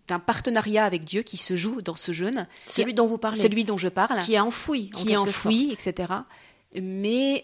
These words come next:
Speaker 1: je crois aussi que, finalement, cette position-là, elle interpelle. Cette, cette décision, par exemple, de quelqu'un qui déciderait de jeûner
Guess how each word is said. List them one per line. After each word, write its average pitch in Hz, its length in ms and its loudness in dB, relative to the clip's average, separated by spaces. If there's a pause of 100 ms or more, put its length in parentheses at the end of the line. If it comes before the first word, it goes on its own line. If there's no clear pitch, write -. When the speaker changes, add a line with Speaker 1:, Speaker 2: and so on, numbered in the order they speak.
Speaker 1:
je 190 180 -2
crois 285 220 -2
aussi 262 300 -2
que, 180 760 -2 (480)
finalement, 220 380 -2
cette - 240 -4 (140)
position-là, 208 680 2
elle 185 140 0
interpelle. 196 580 -2
Cette, 180 400 -6
cette 175 160 -2
décision, 202 340 0
par 185 140 -2
exemple, 175 260 0
de 185 40 0
quelqu'un 185 320 0
qui 202 100 -8
déciderait 185 460 0
de 170 100 -4
jeûner 208 500 2